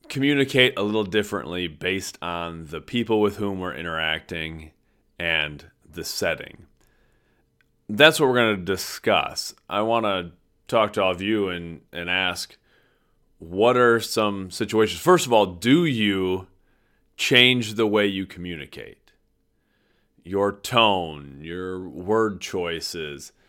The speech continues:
Do you change the style of your communication based on the people with whom you're communicating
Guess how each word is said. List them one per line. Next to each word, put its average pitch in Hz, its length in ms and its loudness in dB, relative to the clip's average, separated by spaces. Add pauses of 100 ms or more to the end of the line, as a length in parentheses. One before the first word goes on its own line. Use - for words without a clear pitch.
(400)
Do 120 100 -2
you 156 200 0
change 120 760 0
the 104 120 -4
style 107 680 4
of 92 160 -2
your 92 140 -4
communication 78 1120 -12 (1080)
based 123 560 2
on 90 640 -6 (380)
the 87 100 -8
people 117 380 -2
with 101 180 0
whom 90 220 -10
you're 87 100 -8
communicating 76 960 -12